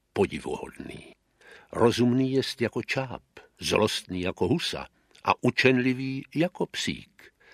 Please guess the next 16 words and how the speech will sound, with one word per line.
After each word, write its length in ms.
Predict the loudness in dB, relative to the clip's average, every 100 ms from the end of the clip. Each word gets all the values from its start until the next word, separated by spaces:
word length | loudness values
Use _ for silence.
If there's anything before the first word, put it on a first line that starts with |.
| -20 -20 _
V 120 | 0
malém 340 | 4 4 4 0
očku 400 | -6 -6 2 4
jeho 340 | 6 4 2 -2 -14 -6
jeví 280 | 4 4 4
se 160 | 0 -2
čtveračivost 1160 | 0 -4 2 4 4 0 0 2 2 0 -8 -4
a 80 | -2
dobrota. 680 | 0 0 -2 -4 -14 -14 -14 _ _ _ _
Hlavička 560 | 2 2 2 -4 -2
jeho 200 | 0 0
jest 220 | -4 -8 -10
útlá, 640 | -10 -8 0 2 2 -2 -10 _ _ _
postava 500 | -2 -2 -2 0 0
těla 280 | 0 -4 -4
slušná, 800 | -6 -4 -4 -4 -2 -4 -6 -14